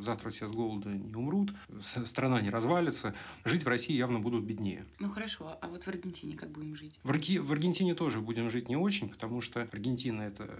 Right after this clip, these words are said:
Speaker 1: развивающийся рынок. А развивающиеся рынки в полной мере зависят от крупных экономик. Китая, от С Ш А, от Евросоюза. Да, и если прогнозы по росту крупных экономик низкие, то и Аргентина, как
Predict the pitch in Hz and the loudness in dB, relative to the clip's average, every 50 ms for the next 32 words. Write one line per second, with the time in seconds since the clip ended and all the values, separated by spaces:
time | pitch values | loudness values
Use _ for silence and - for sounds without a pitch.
0 | - - 113 104 110 120 117 175 214 220 190 - - 104 - - 117 117 113 101 | -10 -8 -4 -2 0 2 4 4 4 4 2 0 0 -2 -2 -2 -2 -2 0 -2
1 | 101 101 - - - 110 110 104 113 131 160 185 196 196 - - - 120 147 160 | -2 -4 -6 -8 -8 -6 -4 -2 0 2 4 4 4 2 2 0 0 0 0 0
2 | 147 - - - - 139 135 127 120 113 107 107 110 120 147 151 131 101 107 104 | 0 -2 -4 -2 -2 0 2 2 2 0 0 0 0 0 0 0 0 0 -2 -2
3 | 110 139 139 - 120 - 110 113 117 113 - - - 139 - - - 101 - - | -2 -2 -4 -4 -6 -6 -4 -4 -4 -4 -2 0 0 0 0 -2 -6 -10 -12 -10
4 | 101 - 98 92 92 90 - - - - - - - 139 151 156 156 151 147 139 | -6 -4 -4 -4 -6 -8 -10 -14 -12 -10 -6 0 2 4 4 6 4 4 2 0
5 | 127 - - - - 98 - - - - - - - 110 120 135 143 143 143 139 | -2 -6 -12 -10 -8 -8 -8 -8 -10 -8 -8 -4 -2 0 2 2 2 2 0 -2
6 | - - 110 101 - - 98 95 98 95 - 104 107 110 135 156 151 135 131 123 | -6 -8 -10 -8 -6 -6 -6 -6 -6 -6 -6 -6 -2 -2 -2 0 0 -2 -2 -4
7 | 127 - - - - - - 131 139 143 131 - 120 120 120 113 107 110 123 117 | -6 -10 -14 -16 -16 -8 -4 -2 -2 -2 -2 -2 -2 0 0 0 0 0 -2 -2
8 | 120 104 117 113 110 110 120 120 110 101 101 98 101 - - 113 104 101 101 101 | -2 -2 -2 0 2 2 2 2 0 0 -2 -4 -6 -6 -6 -6 -4 -2 -2 -2
9 | 117 113 107 - - 104 98 101 - - - 135 131 120 104 - - - 120 123 | -4 -6 -6 -8 -8 -8 -8 -8 -10 -6 -6 -4 -4 -4 -4 -6 -4 -2 0 2
10 | 135 139 139 139 - 202 226 220 202 - - - 101 98 98 101 - 151 147 131 | 2 2 2 4 4 4 4 4 2 -2 -2 -2 0 0 0 0 2 2 4 4
11 | 120 113 110 110 104 - 110 101 117 120 117 - 185 196 165 117 - - 104 98 | 4 2 0 -2 -2 -4 -4 -2 0 0 2 4 4 4 4 2 0 -2 -4 -6
12 | 101 - | -6 -10